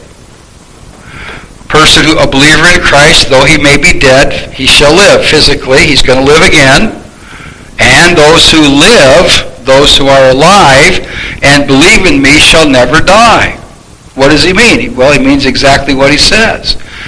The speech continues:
The Christian never dies, all right? What dies? The body, the tent, the tabernacle.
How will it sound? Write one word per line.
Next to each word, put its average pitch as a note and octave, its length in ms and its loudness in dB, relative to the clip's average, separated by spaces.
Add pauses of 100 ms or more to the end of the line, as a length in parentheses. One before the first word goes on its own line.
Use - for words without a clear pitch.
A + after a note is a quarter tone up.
(220)
The - 80 -10
Christian D3 920 0 (240)
never C3 640 -2 (280)
dies, D#3+ 560 0
all A2+ 160 -8
right? C3+ 280 0
What D#3+ 360 0
dies? E3 580 0 (800)
The B2 80 -6
body, B2+ 560 0 (640)
the A#2+ 100 -10
tent, - 720 -2
the C3 80 -4
tabernacle. B2 840 -2